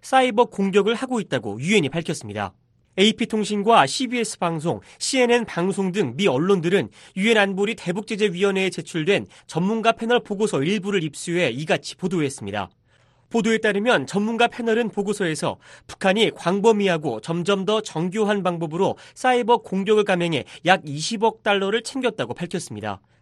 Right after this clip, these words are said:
전문가 패널은 북한이 가상화폐 거래소 등에 대한 사이버 공격을 감행하는 이유에 대해 전통적인 은행에 대한 공격보다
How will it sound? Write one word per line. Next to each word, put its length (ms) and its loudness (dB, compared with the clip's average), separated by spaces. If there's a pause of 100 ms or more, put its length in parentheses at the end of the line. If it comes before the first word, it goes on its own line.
(100)
전문가 380 2
패널은 440 2
북한이 320 -2
가상화폐 720 0
거래소 460 0
등에 240 -2
대한 340 0
사이버 380 2
공격을 320 0
감행하는 560 0
이유에 320 -2
대해 340 -2 (320)
전통적인 560 0
은행에 360 4
대한 360 2
공격보다 680 -2